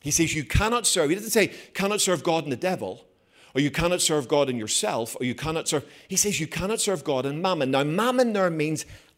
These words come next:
all that material stuff, which will include money, all right? So mammon is the stuff that's your treasure. Mammon's that treasure that's causing you to be tight-fisted. Mammon's that treasure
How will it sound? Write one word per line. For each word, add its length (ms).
all 260
that 220
material 540
stuff, 440
which 200
will 140
include 420
money, 440
all 100
right? 220
So 220
mammon 500
is 200
the 100
stuff 640
that's 200
your 100
treasure. 500
Mammon's 640
that 220
treasure 560
that's 180
causing 480
you 100
to 80
be 120
tight-fisted. 760
Mammon's 500
that 200
treasure 560